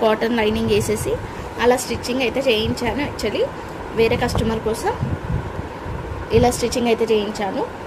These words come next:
దీంట్లో మనకి only టూ కలర్స్ మాత్రమే మిగిలాయి ప్రజెంట్ అయితే. పీచ్ కలర్ అండి, ఇది పీచ్ కలర్ అనమాట. సేమ్ పీస్లో పీచ్ కలర్, ఇది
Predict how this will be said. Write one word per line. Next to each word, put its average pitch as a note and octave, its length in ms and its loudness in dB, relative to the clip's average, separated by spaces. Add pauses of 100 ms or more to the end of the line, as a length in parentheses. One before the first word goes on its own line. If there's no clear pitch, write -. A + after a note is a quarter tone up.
(460)
దీంట్లో D#4+ 440 6
మనకి D4 260 2
only D4 240 4
టూ D4+ 80 0 (140)
కలర్స్ D4 300 6
మాత్రమే C4 440 0
మిగిలాయి A3+ 340 4 (120)
ప్రజెంట్ A#3 420 0
అయితే. G#3+ 240 0 (160)
పీచ్ C#4 280 -2 (100)
కలర్ A#3+ 280 2
అండి, G3 220 4 (1000)
ఇది A3 100 4 (140)
పీచ్ C#4 340 -4
కలర్ A#3+ 320 8
అనమాట. G3+ 360 0 (220)
సేమ్ C4 300 4
పీస్లో - 420 0 (200)
పీచ్ B3 300 -2
కలర్, A#3+ 280 4
ఇది C4 120 0